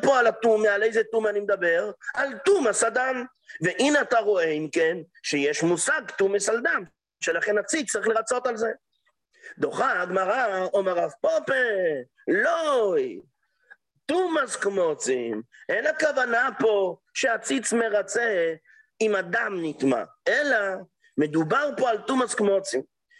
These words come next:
שיש לנו מנוחס, והכהנים, הבעלים, לא יכולים לאכול את המלאכות לפני הקומץ. <coughs> אז אם הקומץ נטמע,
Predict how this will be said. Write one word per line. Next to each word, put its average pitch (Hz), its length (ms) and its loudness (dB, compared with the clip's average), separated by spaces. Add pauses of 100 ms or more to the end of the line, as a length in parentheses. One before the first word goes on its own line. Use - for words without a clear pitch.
(120)
שיש 226 440 0
לנו 240 180 2
מנוחס, 156 680 -2 (360)
והכהנים, 180 1160 0
הבעלים, 156 440 -2
לא 226 100 2
יכולים 247 340 -2
לאכול 233 260 -2
את - 60 0
המלאכות 233 600 0
לפני 240 540 0 (160)
הקומץ. 208 680 -4 (1400)
<coughs> - 40 0 (1300)
אז 151 140 -2
אם 277 120 4
הקומץ 247 480 2
נטמע, 175 480 2